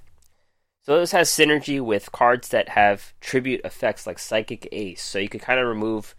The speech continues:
two cards at the same time. That's really it. Uh, Hieratics also have some abilities when you tribute them. Fusilier Dragon, the dual mu-, mode beast. This is an S R from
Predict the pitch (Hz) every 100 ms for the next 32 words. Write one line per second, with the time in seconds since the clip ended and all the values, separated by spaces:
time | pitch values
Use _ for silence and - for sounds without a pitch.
0 | - - - 151 - 120 110 98 98 -
1 | 101 90 - 127 143 147 139 - - -
2 | - - - _ _ _ _ _ _ 123
3 | - 151 110 107 - - - _ _ _
4 | 107 104 131 131 123 127 127 - 120 120
5 | 127 117 110 - 110 95 107 107 104 101
6 | 101 92 92 98 107 _ _ - 110 90
7 | - - - _ _ _ _ _ _ _
8 | _ _ _ _ _ _ _ 160 160 165
9 | 147 156 127 120 120 110 90 92 95 120
10 | 127 123 117 - 107 107 101 - 110 98
11 | - - - 120 139 170 139 123 - 95
12 | 117 - - 98 107 107 107 110 107 95
13 | 92 85